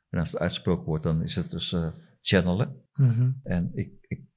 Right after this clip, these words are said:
Speaker 1: het gebeurt een enkele keer in de ceremonies dat ik begin te channelen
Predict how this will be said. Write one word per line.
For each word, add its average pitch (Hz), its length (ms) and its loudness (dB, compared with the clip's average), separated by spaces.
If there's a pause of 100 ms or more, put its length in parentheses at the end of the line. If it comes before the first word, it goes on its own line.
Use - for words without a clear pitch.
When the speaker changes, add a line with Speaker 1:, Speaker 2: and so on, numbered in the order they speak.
(340)
Speaker 1:
het - 120 -20
gebeurt 101 300 4
een 104 100 4
enkele 90 280 4
keer 92 200 4
in 85 140 4
de 82 240 4
ceremonies 90 540 4
dat 82 200 0
ik 82 120 -6
begin - 240 -2
te 87 120 -4
channelen 87 500 0